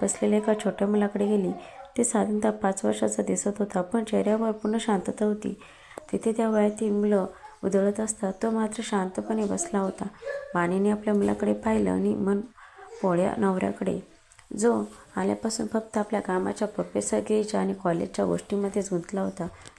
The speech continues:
तिने नाराजीने आपल्या भावाकडे पाहिलं, जो मोठ्या आवडीने त्या गोष्टी ऐकत होता. मग तिने सगळ्यांचे हावभाव बघितले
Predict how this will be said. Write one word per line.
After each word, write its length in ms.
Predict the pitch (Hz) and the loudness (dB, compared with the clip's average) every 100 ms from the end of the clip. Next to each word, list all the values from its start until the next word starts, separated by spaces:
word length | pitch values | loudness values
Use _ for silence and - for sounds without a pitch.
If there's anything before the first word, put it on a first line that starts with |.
| - | -2
तिने 220 | 240 240 | 2 4
नाराजीने 540 | 208 190 208 214 226 226 | 2 2 0 2 2 2
आपल्या 240 | 220 226 214 | 2 0 0
भावाकडे 440 | 202 190 196 214 | 0 0 0 -2
पाहिलं, 380 | 214 226 220 190 190 - - - - | 0 0 0 0 -2 -10 -20 -10 -2
जो 100 | 220 | 2
मोठ्या 380 | 226 226 233 254 | 4 2 0 -2
आवडीने 360 | 226 208 226 226 | -2 0 0 0
त्या 180 | 220 208 | 0 0
गोष्टी 340 | 220 220 220 | 0 0 0
ऐकत 260 | 202 202 214 | -2 -2 -8
होता. 400 | 214 220 202 202 | -8 -6 -6 -4
मग 200 | 214 226 | -4 -2
तिने 320 | 233 233 220 | -2 -2 -2
सगळ्यांचे 540 | - 214 214 220 214 | -4 -4 0 -2 -2
हावभाव 440 | 226 214 214 220 208 | -4 -2 -4 -4 -8
बघितले 560 | 202 196 196 208 208 | -6 -6 -4 -6 -6